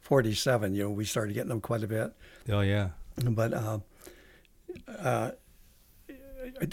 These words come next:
Speaker 1: to-, totally enjoyed, enjoyed the people and stuff. We, we did our training. Um, my, the company, as I got into it then,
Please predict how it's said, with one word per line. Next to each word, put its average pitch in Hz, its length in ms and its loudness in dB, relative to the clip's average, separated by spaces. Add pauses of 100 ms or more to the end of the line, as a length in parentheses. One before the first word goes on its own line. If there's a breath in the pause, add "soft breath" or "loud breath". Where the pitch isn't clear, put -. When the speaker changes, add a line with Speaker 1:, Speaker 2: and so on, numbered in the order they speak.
(140)
Speaker 1:
to-, 175 380 6
totally 147 320 6
enjoyed, 120 400 6
enjoyed 120 300 4
the 123 80 2
people 117 340 2
and 110 100 2
stuff. 110 200 0
We, 120 160 4
we 139 220 0
did 127 180 4
our 139 100 4
training. 113 500 2 (560 soft breath)
Um, 120 300 2 (460)
my, 214 160 -2
the 143 160 -2
company, 170 400 4
as 127 240 4
I 131 140 6
got 110 240 4
into 117 360 2
it 104 140 -4
then, 107 360 4